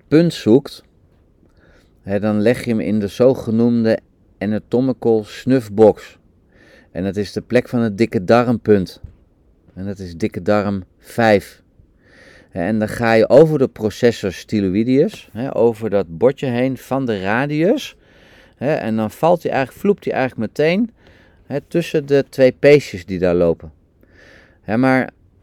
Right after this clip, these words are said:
wij leren ook wel eens dat je zo hand in hand mag leggen en dan met je wijsvinger helemaal over dat bot heen.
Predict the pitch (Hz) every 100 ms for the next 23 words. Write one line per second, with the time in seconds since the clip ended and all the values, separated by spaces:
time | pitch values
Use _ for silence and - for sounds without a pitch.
0 | _ 98 117 127 135 131 - 143 156 151
1 | 131 117 - 117 - 110 - 117 107 110
2 | 123 117 113 104 113 151 147 139 131 135
3 | 151 147 113 110 110 110 - 98 98 120
4 | 165 165 - 131 117 110 117 113 113 101
5 | 104 120 113 104 87 127 160 143 151